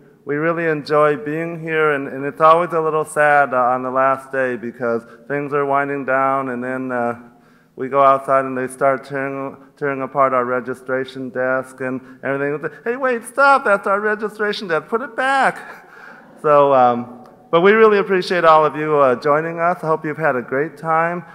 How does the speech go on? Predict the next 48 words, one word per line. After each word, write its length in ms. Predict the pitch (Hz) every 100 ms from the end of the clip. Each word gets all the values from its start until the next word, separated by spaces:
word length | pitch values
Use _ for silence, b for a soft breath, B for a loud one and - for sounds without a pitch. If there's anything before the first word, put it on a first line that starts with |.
| B
Hope 220 | - 135
you, 300 | 143 143 143
uh, 380 | 131 120 117 117 - - b b b b _ - -
as 140 | 143 -
tired 340 | 170 175 180
as 260 | 165 156 147 - -
some 180 | 160
of 140 | 156 143
you 100 | 156
may 180 | 151 151
be, 240 | 151 160
I 100 | 147
hope 240 | 151 147
you 100 | 143
feel 200 | 135 147
re-energized 880 | 135 147 156 151 147 143 131 139 139
to 60 | 139
go 160 | 139 139
back 320 | 143 143 143
to 80 | 151
your 80 |
districts 580 | 131 139 139 - 139 139
with 120 | 127
some, 280 | - 120 113 B -
with 140 | 117
some 160 | 135 131
new 180 | 156 170
information, 720 | 170 165 151 147 151 156 151
some 200 | 127 127
new 160 | 147
programs 640 | 151 160 151 151 156 151 147
that 200 | 120 131
you 80 | 127
can 160 | 131
put 180 | 117 143
into 260 | 139 143 135
practice, 600 | 143 131 131 - 131 - B B -
uh, 280 | 120 117 110
right 220 | 131 139
away 340 | 139 139 139 135
or 160 | 110
at 140 | 107 -
the 100 | 107 -
start 260 | 135 127 131
of 80 |
the 80 | 127
school 340 | 123 139 143 147
year. 320 | 147 151